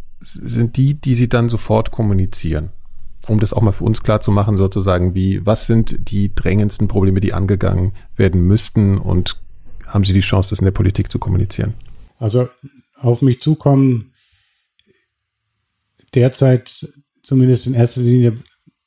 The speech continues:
Speaker 2: Vertreter von Oppositions-,
Speaker 1: Mhm.
Speaker 2: äh, Parteien, das heißt eben Grüne, Linke, S P D, denen es, es natürlich auch darum geht,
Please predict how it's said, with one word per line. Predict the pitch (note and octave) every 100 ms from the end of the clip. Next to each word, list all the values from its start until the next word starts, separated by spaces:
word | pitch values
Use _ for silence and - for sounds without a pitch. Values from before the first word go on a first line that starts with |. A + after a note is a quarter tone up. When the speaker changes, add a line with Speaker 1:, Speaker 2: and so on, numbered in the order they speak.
| _
Speaker 2:
Vertreter | - B2 A2+ B2 A#2+ A2+
von | - A2+ A#2+
Oppositions-, | A2+ A2+ A2 - G#2+ G#2 F2+ - - - _ _ - - -
Speaker 1:
Mhm. | -
Speaker 2:
äh, | G#2+ G2+ G2
Parteien, | - G2+ G#2 G2 F#2+ F2+
das | F#2+ E2+
heißt | F#2+ F#2+ F2+ -
eben | A2 G2
Grüne, | F#2 G#2+ A#2 A2+ G#2+
Linke, | G2+ A2 G#2+
S | G#2 -
P | G#2
D, | - A2 A2 F#2+ - - - _ _ _ _ _ _ -
denen | A#2 A#2+ A#2
es, | G#2 -
es | C3+ G#2+
natürlich | A#2+ A2+ B2+ C3+ A2
auch | A2 A#2+
darum | - A#2+ A#2 G#2+
geht, | A#2+ A2+